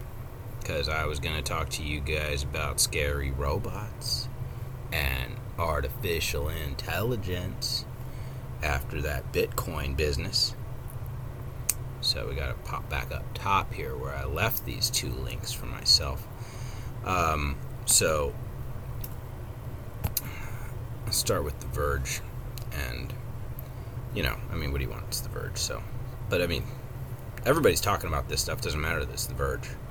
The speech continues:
Everybody, everywhere on, you know, whether it's YouTube, whether it's, um, you know, science fiction websites, whether it's, uh, you know, you, you even go, uh, to, you know, more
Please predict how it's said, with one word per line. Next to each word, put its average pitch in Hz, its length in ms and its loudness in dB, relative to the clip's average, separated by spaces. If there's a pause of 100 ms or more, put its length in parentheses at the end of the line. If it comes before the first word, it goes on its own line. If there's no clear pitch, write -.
(500)
Everybody, 76 480 2
everywhere 73 560 0 (100)
on, 67 340 0 (460)
you 85 140 0
know, 67 140 0
whether 71 340 0
it's - 200 2
YouTube, 76 540 2
whether 69 300 0
it's, - 400 2 (500)
um, 53 420 0 (420)
you 87 100 2
know, 64 320 -2 (100)
science - 540 6
fiction 98 520 4
websites, 76 840 4
whether 67 320 0
it's, 64 500 4
uh, 57 300 -2 (260)
you 82 100 2
know, 76 120 0
you, 76 380 -2 (100)
you 78 160 0
even 71 240 -2
go, 71 340 0 (460)
uh, 76 240 2
to, 71 560 2 (200)
you 87 120 2
know, 67 180 0
more 76 540 2